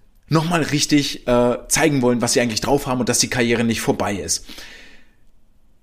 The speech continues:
Zusätzlich, es ist so, dass der Weltcup sich auch durch die International Swimming League, sich die Kurzbahn mehr und mehr etabliert hat und der Weltcup jetzt hier die Möglichkeit bietet, durch ein Preisgeld von nicht unerheblicher Höhe, also da kann man schon richtig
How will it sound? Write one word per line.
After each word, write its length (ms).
Zusätzlich, 680
es 160
ist 300
so, 260
dass 200
der 180
Weltcup 600
sich 300
auch 180
durch 380
die 200
International 600
Swimming 340
League, 320
sich 160
die 140
Kurzbahn 760
mehr 260
und 240
mehr 240
etabliert 580
hat 160
und 140
der 160
Weltcup 400
jetzt 260
hier 120
die 100
Möglichkeit 600
bietet, 400
durch 240
ein 220
Preisgeld 500
von 220
nicht 200
unerheblicher 680
Höhe, 160
also 160
da 60
kann 160
man 100
schon 220
richtig 480